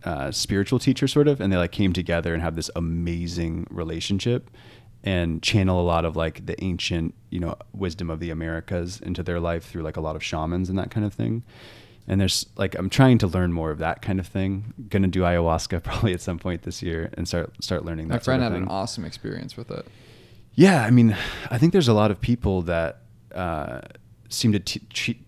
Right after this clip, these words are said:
Speaker 1: te-, treat it like it's a teacher, and they have a relationship with it where it's like, you know, you know, you know when it's time, when you're, like, called to the medicine and when it's got something to teach you, and you sit with it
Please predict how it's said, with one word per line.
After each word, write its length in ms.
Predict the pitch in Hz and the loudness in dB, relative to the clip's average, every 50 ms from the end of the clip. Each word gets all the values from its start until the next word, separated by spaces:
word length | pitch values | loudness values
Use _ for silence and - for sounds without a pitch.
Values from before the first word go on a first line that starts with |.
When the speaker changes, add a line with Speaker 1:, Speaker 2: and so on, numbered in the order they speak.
| - | -14
Speaker 1:
te-, 320 | - - - 113 104 - - - - - - - - | -12 -8 -6 -6 -6 -8 -12 -20 -20 -20 -20 -20 -10
treat 320 | - - - - 120 117 113 | -2 0 4 6 6 6 6
it 140 | 110 - | 4 2
like 220 | 92 95 90 87 - | 0 -2 -4 -4 -6
it's 100 | 85 - | -8 -8
a 60 | 87 | -10
teacher, 480 | - - - 110 107 - 139 139 143 - - - - | -10 -6 -6 -6 -4 -4 -4 -6 -6 -8 -14 -20 -10
and 140 | - 98 98 | -6 -2 0
they 40 | 98 | 0
have 140 | 98 95 85 | 0 0 0
a 40 | |
relationship 600 | 85 85 85 90 101 101 - - 87 - 92 - | 0 0 0 2 2 0 0 -2 -6 -6 -8 -8
with 160 | - 82 - - | -10 -12 -12 -12
it 100 | - 104 | -12 -8
where 140 | 90 85 | -6 -6
it's 140 | 80 78 - | -6 -6 -6
like, 200 | 87 82 85 85 | -8 -8 -8 -6
you 60 | 95 | -4
know, 80 | 92 90 | -4 -2
you 220 | 87 85 87 90 | -2 -2 -2 -2
know, 560 | 87 87 90 90 90 90 90 92 90 90 - - - - - | -2 0 0 0 2 2 2 0 0 -2 -4 -8 -16 -20 -12
you 140 | - 101 95 | -8 -4 -4
know 200 | 90 87 90 92 | -2 0 2 2
when 180 | 104 104 104 104 | 2 2 2 0
it's 100 | - - | -2 -4
time, 440 | - - 80 78 78 80 82 92 - | -8 -6 -6 -6 -6 -8 -8 -8 -8
when 120 | - 90 | -6 -6
you're, 100 | 87 82 | -4 -4
like, 160 | 82 82 80 | -4 -6 -6
called 340 | - - - 82 80 80 80 | -6 -6 -4 -4 -4 -4 -6
to 60 | - | -8
the 120 | 85 87 87 | -6 -6 -4
medicine 680 | 82 82 82 82 80 - - 87 85 87 90 90 90 - - - - - - - - | -4 -2 -4 -4 -6 -4 -4 -2 0 0 0 -2 -4 -6 -14 -20 -20 -20 -20 -20 -14
and 460 | - 92 90 87 85 85 85 85 85 - | -8 -4 -2 -2 -2 -2 -2 -2 -4 -4
when 420 | - 71 80 90 87 85 85 76 - | -6 -8 -6 -4 -4 -2 -4 -4 -6
it's 140 | 92 87 - | -8 -8 -4
got 180 | - 92 - - | -4 -4 -4 -4
something 240 | 95 92 87 90 | -6 -6 -4 -4
to 80 | 87 80 | -6 -6
teach 260 | - - 98 - - - | -6 -6 -8 -6 -6 -6
you, 220 | 82 82 87 85 - | -6 -6 -6 -6 -6
and 160 | - 87 85 | -6 -6 -6
you 60 | 85 | -6
sit 200 | 82 - - - | -4 -4 -6 -4
with 160 | 90 85 - | -6 -8 -6
it 220 | 87 85 87 - | -4 -4 -4 -6